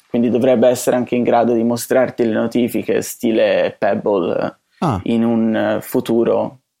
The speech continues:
Speaker 1: prossimo. Hanno, hanno annunciato questa possibilità, ma non hanno ancora detto da quando sarà disponibile.
Speaker 2: E ora che
Speaker 1: Sembra
Speaker 2: l'hai detto
Speaker 1: in-
Speaker 2: che s-, eh, s-, eh,
Speaker 1: Mhm.
Speaker 2: scusami, dicevo, ehm, visto che hai citato il Pebble, in effetti mi è, mi è venuto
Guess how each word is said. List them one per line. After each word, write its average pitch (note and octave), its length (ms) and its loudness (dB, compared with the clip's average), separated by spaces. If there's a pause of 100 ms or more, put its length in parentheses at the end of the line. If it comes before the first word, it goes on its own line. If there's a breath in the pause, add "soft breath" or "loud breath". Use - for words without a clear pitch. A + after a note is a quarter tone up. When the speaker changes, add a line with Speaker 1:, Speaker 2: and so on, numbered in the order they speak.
(380)
Speaker 1:
prossimo. - 840 -4
Hanno, A#2 260 -2
hanno B2+ 200 2
annunciato C3 500 4
questa A#2+ 400 2
possibilità, B2 580 0
ma A#2+ 100 0
non A2+ 120 -2
hanno A2+ 120 0
ancora A2+ 260 -2
detto - 580 -2 (520)
da A2 240 -2
quando A2 400 0
sarà - 400 0
disponibile. - 680 -4 (1700 soft breath)
Speaker 2:
E F#3 120 -4
ora F#3 200 2
che F3+ 60 6
Speaker 1:
Sembra F3 240 4
Speaker 2:
l'hai F3 120 2
detto F3 120 4
Speaker 1:
in- F3 120 -2 (760)
Speaker 2:
che D#3 120 -2
s-, - 140 -10
eh, D3 120 0
s-, - 160 -6
eh, C3 140 2
Speaker 1:
Mhm. B2+ 80 4
Speaker 2:
scusami, B2+ 420 0
dicevo, B2+ 360 0
ehm, A#2 520 -2
visto B2+ 200 -4
che - 60 0
hai C#3+ 40 -4
citato D3+ 260 0
il C#3 80 0
Pebble, F#3+ 300 -2
in A2+ 60 0
effetti B2 300 -4
mi A2+ 100 0
è, - 40 -4
mi A2+ 100 -4
è G#2+ 40 -2
venuto A2+ 240 -2